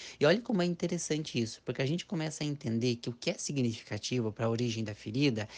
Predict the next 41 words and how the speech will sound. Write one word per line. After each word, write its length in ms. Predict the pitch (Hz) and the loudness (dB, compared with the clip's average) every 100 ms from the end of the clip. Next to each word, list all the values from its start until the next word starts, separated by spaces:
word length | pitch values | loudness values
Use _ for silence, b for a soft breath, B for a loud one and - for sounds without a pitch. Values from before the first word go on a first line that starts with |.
| B B | B B
é 100 | 135 | 2
o 60 | 135 | 2
sentimento 880 | - - 370 370 - 170 151 160 | 0 -2 -2 0 2 2 2 -2
que 100 | - | -8
surge 500 | - - 131 135 135 | -10 -2 2 2 0
após 400 | 156 - 131 127 | -2 0 2 2
a 40 | 131 | 0
experiência. 840 | 135 - 170 208 165 151 - 123 - _ _ B B B B B | -4 -4 0 0 0 -4 -6 -10 -16 _ _ B B B B B
E 80 | 160 | 0
que 140 | 208 | 4
muitas 420 | 196 320 - 147 | 4 4 2 2
vezes 500 | 123 143 208 170 117 | 2 4 4 2 2
essa 240 | 120 131 139 | 0 -2 -4
criança, 460 | 127 131 196 - | 0 0 0 -2
ela 100 | 330 | -6
pode 320 | - 349 339 | -2 2 4
não 160 | 254 196 | 4 2
ter 160 | 196 180 | 0 -2
sido 240 | 170 160 | -2 0
rejeitada, 640 | 156 147 156 - 139 135 127 | 0 0 -2 0 0 2 0
não 140 | 131 | -2
ter 160 | 135 135 | -4 -4
sido 200 | 135 131 | 0 2
abandonada, 640 | 127 127 127 123 120 117 | 2 2 0 0 0 -2
não 140 | 127 139 | -2 -2
ter 180 | 135 | -2
sido 220 | 131 139 127 | -2 -2 -2
humilhada, 540 | 131 127 120 120 117 B B B | 0 0 0 0 -4 B B B
mas 200 | 120 117 | 0 2
ela 180 | 123 127 | 2 2
interpretou 680 | 151 190 202 185 156 147 139 | 2 2 -2 -2 -2 0 0
a 40 | |
experiência 420 | 139 - 131 - | 2 2 2 2
daquela 320 | 120 - 110 110 | -4 0 0 2
maneira, 480 | 107 104 104 123 143 B | 0 0 0 0 -4 B
foi 180 | B 123 | B 2
o 40 | 120 | 2
sentimento 640 | - 202 226 - 147 147 | 0 0 0 0 0 -2
que 100 | - | -2
ela 140 | 147 165 | -2 0
teve. 340 | - 110 101 | 2 2 0